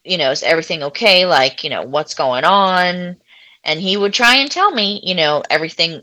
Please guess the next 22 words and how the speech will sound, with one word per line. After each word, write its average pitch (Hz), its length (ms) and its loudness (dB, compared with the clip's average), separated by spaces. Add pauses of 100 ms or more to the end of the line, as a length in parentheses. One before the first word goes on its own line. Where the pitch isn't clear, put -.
you 175 120 -8
know, 135 120 -2
everything 151 420 -4
was 139 160 -6
okay. 185 840 2 (640)
But, 143 360 4 (160)
um, 135 380 0
you 170 80 -6
know, 160 80 -2
he 170 160 -6
would 156 200 -6
say, - 520 0 (440)
the, 180 380 2
the 180 140 -2
last 214 420 4
conversation 190 840 2 (540)
that 175 160 2
we 175 100 -2
had 180 380 4
when 170 220 2
I, 156 240 6 (100)
um, 135 460 0